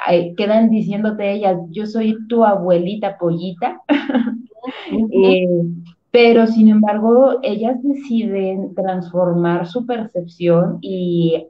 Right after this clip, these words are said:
Speaker 1: educarse, y no importa la edad, la edad no tiene límite, la edad solamente es una edad física.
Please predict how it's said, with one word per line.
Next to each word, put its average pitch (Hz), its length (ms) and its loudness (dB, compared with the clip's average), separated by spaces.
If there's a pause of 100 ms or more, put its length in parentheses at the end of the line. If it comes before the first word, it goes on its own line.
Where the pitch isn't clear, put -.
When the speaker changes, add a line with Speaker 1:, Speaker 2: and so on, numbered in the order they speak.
Speaker 1:
educarse, 180 600 -2 (640)
y 190 120 -6
no 190 120 -2
importa 208 340 -2
la 160 120 0
edad, 139 180 -6 (160)
la 175 160 0
edad 170 180 0
no 196 120 -4
tiene 180 260 -6
límite, 156 420 -6
la 156 120 -4
edad 180 300 -2
solamente 208 460 -2
es 202 120 -12
una 190 180 -6
edad 185 180 -2 (100)
física. - 560 -10